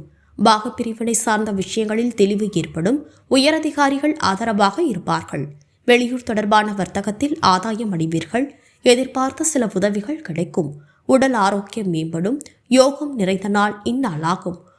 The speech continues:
உங்களது அதிர்ஷ்ட திசை வடக்கு, அதிர்ஷ்ட எண் ஆறு, அதிர்ஷ்ட நிறம் இளம் சிவப்பு நிறம். கும்பராசி நேயர்களே, தனவருவாய் குறித்த எண்ணங்கள் மேம்படும். கனிவான பேச்சுக்களின் மூலம் நன்மதிப்பு உண்டாகும். வெளி உணவுகளை தவிர்ப்பது நல்லது.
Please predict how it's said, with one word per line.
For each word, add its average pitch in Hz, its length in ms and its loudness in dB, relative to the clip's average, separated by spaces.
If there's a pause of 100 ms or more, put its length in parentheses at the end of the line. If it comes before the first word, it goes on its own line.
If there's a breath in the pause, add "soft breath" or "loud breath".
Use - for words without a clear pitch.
(140 soft breath)
உங்களது 285 600 2
அதிர்ஷ்ட 320 440 2
திசை 254 320 2
வடக்கு, 180 640 -2
அதிர்ஷ்ட 294 400 2
எண் 269 300 2
ஆறு, 190 540 0
அதிர்ஷ்ட 285 460 2
நிறம் 254 360 -2
இளம் 294 280 4
சிவப்பு 170 400 -4
நிறம். 190 260 0 (640)
கும்பராசி 311 600 4
நேயர்களே, 165 680 -2 (360)
தனவருவாய் 285 640 4
குறித்த 247 320 0
எண்ணங்கள் 220 580 0
மேம்படும். 165 500 -2 (200 loud breath)
கனிவான 214 560 0
பேச்சுக்களின் 240 580 0
மூலம் 226 360 0
நன்மதிப்பு 214 580 -2
உண்டாகும். 165 600 -4 (300 soft breath)
வெளி 254 280 4
உணவுகளை 233 460 -2
தவிர்ப்பது 202 520 0
நல்லது. 165 600 -2